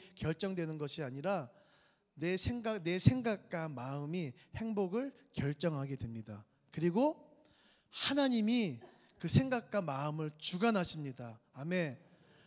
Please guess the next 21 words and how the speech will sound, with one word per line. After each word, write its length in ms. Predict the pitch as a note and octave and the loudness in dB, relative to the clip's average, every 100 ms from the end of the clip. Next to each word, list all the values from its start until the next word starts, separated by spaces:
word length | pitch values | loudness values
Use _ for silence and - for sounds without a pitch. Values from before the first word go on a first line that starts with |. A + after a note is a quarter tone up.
| _ _ | _ _
내가 160 | F3+ G3 | 0 2
하나님을 360 | C#4 C#4+ B3+ | 4 4 4
믿음으로 360 | G#3 G#3 A3+ A3 | 2 2 2 2
고백할 540 | - F#3+ G#3+ G#3+ G3 | 0 2 4 4 0
때 300 | - A#3+ F3 - - - | 2 0 0 -6 -20 -8
하나님이 540 | - D4 D4 C#4+ C4 | -4 2 4 4 2
주시는 560 | A3+ - A#3+ A#3+ A3 G#3+ | 2 2 2 0 0 0
은혜의 500 | A#3+ A#3+ A#3+ A#3 F3 | 4 6 6 4 2
에너지가 640 | G3+ A3 F#3 F#3+ A#3+ E3 - - - | 4 2 2 2 2 0 -6 -20 -16
내 180 | - G3 | 2 4
생각과 500 | A3+ D4 C#4 B3 A#3+ | 4 4 2 -2 -2
마음을 320 | F#3+ D3 D#3+ E3+ | -2 -4 -6 -8
그렇게 500 | D3 D3+ - D3 C3+ _ _ _ _ - | -10 -12 -12 -14 -14 _ _ _ _ -12
에너지 460 | D3+ G#3+ G3+ E3+ | -6 -4 -4 -8
있게 260 | D#3 - D#3 | -12 -10 -10
만들어 400 | C3 C3+ C#3+ D#3+ | -10 -10 -8 -8
가심을 360 | C3+ - C3+ A#2+ _ _ _ | -8 -10 -10 -14 _ _ _
경험하게 480 | B2 D#3+ F3 D3+ D3+ | -2 2 2 0 -2
될 160 | C3+ | -4
겁니다. 560 | C3 D3 C3 A#2 A2 A2+ _ _ | -4 -4 -4 -6 -8 -10 _ _
아멘. 500 | - D3+ F3+ F3 B2 | -2 6 8 8 6